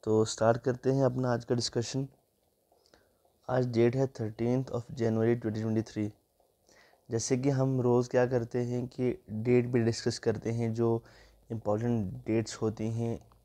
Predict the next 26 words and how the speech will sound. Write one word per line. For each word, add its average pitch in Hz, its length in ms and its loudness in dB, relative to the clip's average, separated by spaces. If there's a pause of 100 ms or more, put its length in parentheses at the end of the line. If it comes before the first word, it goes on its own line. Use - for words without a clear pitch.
(560)
आ, 104 180 -4
हमारे 110 420 0
लिए 113 300 2
इंपॉर्टेंट 110 320 -2
होती 113 200 -6
हैं 110 100 -2
एग्ज़ाम 107 320 -2
पर्सपेक्टिव 104 460 -8
से, 110 160 -8
तो 120 120 -4
हम 113 100 -4
वो 113 140 -2
डेट्स 107 340 -2
भी 113 60 -6
यहाँ 107 140 -4
पे 107 100 -2
डिस्कस 104 320 -6
करते 104 320 -10
हैं। 92 160 -6 (560)
लेकिन 120 300 -2
आज 127 420 4 (1000)
इतनी 127 260 -2
इंपॉर्टेंट 120 400 2
डेट 117 180 0
नहीं 117 320 -2
है 117 400 -6